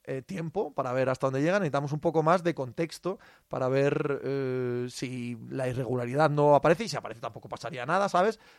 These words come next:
Pero sí, sí, una de las grandes noticias del año, desde luego. It's Fed o It's Def nueve, favorito para la Premier League, creo firmemente, lo digo en serio, aunque parezca ridículo, y el ridículo es, en diciembre, eh, hasta que no pase el Boxing Day, hasta febrero,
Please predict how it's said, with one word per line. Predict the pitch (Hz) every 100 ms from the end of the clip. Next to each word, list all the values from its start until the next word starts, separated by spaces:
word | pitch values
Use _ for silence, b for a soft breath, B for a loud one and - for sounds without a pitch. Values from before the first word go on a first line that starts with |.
| b
Pero | 139 143
sí, | 175
sí, | 165 185 -
una | 165 190
de |
las | 196 185 156
grandes | 175 180 180
noticias | 165 170 185 151
del | 139
año, | 170 135
desde | 131 139 147
luego. | 151 143 - B B B _
It's | 254 285 - 247 170
Fed | - 247 247 -
o | 160 160
It's | 208 - -
Def | 151 214 220 -
nueve, | 165 202 180 123
favorito | 143 143 180 240
para | 240 202
la | 180
Premier | 165 175 170 160
League, | 226 - _ _ _
creo | - 220 208
firmemente, | 160 185 170 160 180 202 - _
lo | 147 143
digo | 165 196
en | 156
serio, | - 156 185 247 b b b
aunque | 143 143 151
parezca | 139 175 - 156
ridículo, | 135 160 170 208 269 b b -
y | 143 120 -
el | 131
ridículo | 123 135 147 123 123
es, | 185 -
en | 135
diciembre, | 120 - 156 180 240 b b b
eh, | 135 131 127 127 123
hasta | 123 -
que | 120
no | 120
pase | 135 135
el |
Boxing | 123 131 131 135
Day, | 139
hasta | 135 139
febrero, | 127 139 165